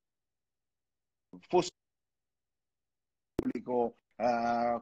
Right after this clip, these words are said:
quanto grazie a quello riuscivano a rendere di più e, e secondo me sarà una cosa non solo triste per chi la guarda, ma anche per gli atleti. Cioè, non so che senso abbia,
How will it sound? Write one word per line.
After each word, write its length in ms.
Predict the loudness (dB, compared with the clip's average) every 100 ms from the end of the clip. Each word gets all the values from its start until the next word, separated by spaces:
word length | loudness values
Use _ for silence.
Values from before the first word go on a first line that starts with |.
| 2
quanto 400 | 4 4 2 2
grazie 380 | 4 2 2 -4
a 60 |
quello 360 | 2 2 4 2
riuscivano 680 | 0 -4 -4 0 2 4
a 60 | 2
rendere 1200 | 4 4 4 4 2 2 4 2 2 0 -4 -8
di 220 | -6 -6 -6
più 460 | -4 0 2 2 -2 -12 -10
e, 360 | -2 2 2 0
e 100 | -4
secondo 440 | -4 -2 0 2 4
me 180 | 4
sarà 300 | 4 6 6
una 160 | 6 6
cosa 240 | 6 6
non 100 | 2
solo 300 | 2 4 4
triste 500 | 4 6 6 4 2
per 140 | 2 2
chi 120 | 4
la 120 | 6
guarda, 340 | 10 8 8 4
ma 100 | 4
anche 180 | 4
per 120 | 4 4
gli 140 | 4
atleti. 520 | 2 4 4 4 0
Cioè, 140 | -2 0
non 120 | 2
so 300 | 6 6 6 -14 _
che 120 | 4
senso 400 | 8 8 8 10
abbia, 420 | 10 8 4 4